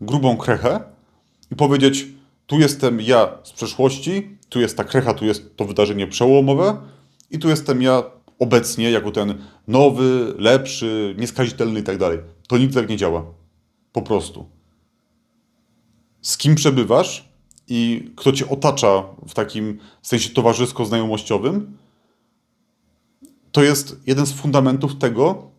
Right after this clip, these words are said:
kim jesteś teraz i kim będziesz za jakiś czas. I dlatego mam olbrzymie, y, czy czuję olbrzymie zaniepokojenie tymi doniesieniami na temat Patryka M, bo to pokazuje, z kim Nawrocki kiedyś miał do czynienia,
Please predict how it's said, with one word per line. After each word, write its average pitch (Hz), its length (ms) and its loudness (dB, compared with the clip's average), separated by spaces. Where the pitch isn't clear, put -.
kim 151 220 2
jesteś 139 440 2
teraz 135 420 0
i 139 60 -6
kim 135 180 -2
będziesz 135 220 2
za 120 100 2
jakiś 120 220 -6
czas. - 340 -10
I 143 60 -2
dlatego 131 320 2
mam 135 320 2
olbrzymie, 120 560 0
y, 98 140 -6
czy 92 200 -12
czuję 139 260 2
olbrzymie 110 400 -2
zaniepokojenie 113 760 -4
tymi 127 240 2
doniesieniami 120 580 0
na 113 80 -2
temat 113 220 -6
Patryka - 380 -8
M, 143 360 -6
bo 107 180 2
to 160 100 -2
pokazuje, 139 680 2
z - 160 -6
kim 120 420 2
Nawrocki 117 500 0
kiedyś 131 260 -2
miał 113 120 -4
do 107 100 -4
czynienia, 104 520 -6